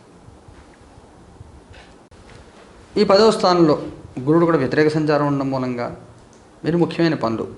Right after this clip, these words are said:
ఏదైనా ఆస్తులు కొనడం కానీ, అమ్మడం కానీ, ఉద్యోగం మారడం కానీ, విదేశీ ప్రయాణాలు, వివాహాలు ఇలాంటివి ఏవైతే ఉంటాయో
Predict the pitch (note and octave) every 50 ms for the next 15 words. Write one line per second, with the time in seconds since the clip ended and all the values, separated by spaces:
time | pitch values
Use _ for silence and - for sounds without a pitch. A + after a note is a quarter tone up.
0 | - - B2 B2+ C3 B2+ - - A#2+ B2 B2 - - C3 B2 B2 A#2+ A#2+ A#2 A#2
1 | A#2 A2+ A2+ A2+ A2+ A2+ G#2+ G2+ G#2+ G#2+ A2 G#2+ G#2+ G#2+ G#2+ G#2 - - - -
2 | - - - - - - - - - - - D3 D#3 D#3 F3 E3 D#3 D#3 D3+ D3
3 | C#3+ C3+ C3 C3 C3 B2 B2 A#2+ A#2+ A#2 A#2+ - - - - - - - - A#2+
4 | A#2 C3+ C3+ C3 D3 D3 D3 B2+ B2 B2 A#2+ A#2 A#2 A#2 A#2 A2+ A#2 - - -
5 | A#2 A#2 A#2+ A#2+ C3 B2+ A2+ A#2+ B2 A#2 A2+ A#2 A#2 - - - - - D3 E3
6 | F3 E3+ D3 C#3+ C3 C3 C3 C3+ C3 B2 A#2 B2 B2+ D3+ E3 C#3+ G#2+ G#2+ B2 D#3